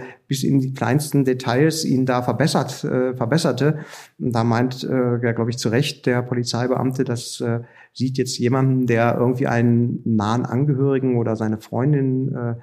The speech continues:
vielleicht, äh, ja, sehr, sehr gefährdet sieht, äh, äh,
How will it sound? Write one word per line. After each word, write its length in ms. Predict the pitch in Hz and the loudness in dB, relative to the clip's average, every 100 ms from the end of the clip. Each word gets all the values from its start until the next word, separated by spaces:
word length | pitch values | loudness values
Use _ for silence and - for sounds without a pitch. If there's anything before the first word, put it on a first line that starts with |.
| - | -16
vielleicht, 540 | - 113 110 113 - - | -8 -2 -2 -2 -6 -8
äh, 340 | - 110 107 113 _ - - - - _ | -4 -2 -4 -8 _ -20 -20 -20 -20 _
ja, 320 | 117 113 113 | 2 2 2
sehr, 240 | 104 139 | 2 2
sehr 180 | 151 139 | 2 0
gefährdet 500 | 127 123 151 185 127 | 0 0 2 2 -2
sieht, 500 | - 131 165 - - | 0 2 2 0 -6
äh, 440 | - 131 131 131 | -4 -2 0 0
äh, 40 | 131 | -2